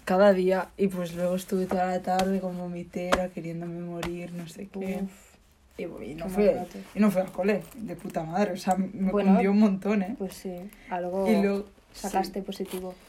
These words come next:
Speaker 1: Y luego quedé con las amigas, pero yo me pensaba que no quedaría, que me pasaría todo el día en casa.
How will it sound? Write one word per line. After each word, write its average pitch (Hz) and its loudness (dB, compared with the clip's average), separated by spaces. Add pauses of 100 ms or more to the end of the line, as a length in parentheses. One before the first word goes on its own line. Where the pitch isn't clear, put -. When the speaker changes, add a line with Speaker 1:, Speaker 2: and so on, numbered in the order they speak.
(140)
Speaker 1:
Y 202 0
luego 220 6
quedé 196 -2
con 202 -2
las 190 0
amigas, 208 2
pero 208 -4
yo 202 4
me - 2
pensaba 202 0
que 175 -6
no 175 -8
quedaría, 175 0
que 196 -6
me 185 -6
pasaría 185 -6
todo 202 -2
el 170 -6
día 170 -6
en 160 -10
casa. 190 -6